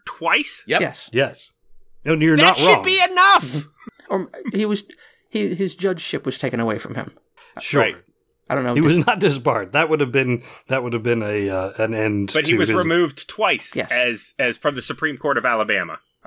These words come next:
Speaker 3: I don't know if it was
Speaker 1: Oh, again, that's why he's
Speaker 3: Weird.
Speaker 1: not a lesson learner.
Speaker 3: No.
Speaker 1: He was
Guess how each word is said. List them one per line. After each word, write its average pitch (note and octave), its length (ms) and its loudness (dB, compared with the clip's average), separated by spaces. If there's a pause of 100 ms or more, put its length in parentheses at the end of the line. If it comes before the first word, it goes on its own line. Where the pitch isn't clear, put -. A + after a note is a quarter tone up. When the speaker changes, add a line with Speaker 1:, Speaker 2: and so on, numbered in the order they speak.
Speaker 3:
I E3 140 -10
don't G3 100 -6
know G#3 60 0
if G3+ 80 -6
it G3 60 0
was F3 180 -4 (440)
Speaker 1:
Oh, G#3+ 100 0 (280)
again, C#4 240 0
that's A#3 180 2
why D4 140 0
he's G#3+ 160 0
Speaker 3:
Weird. B3 120 2
Speaker 1:
not C4 100 0
a B3 60 -2
lesson B3 340 -2
learner. G#2 360 0
Speaker 3:
No. - 280 -2 (100)
Speaker 1:
He B3+ 220 -2
was B3 200 -2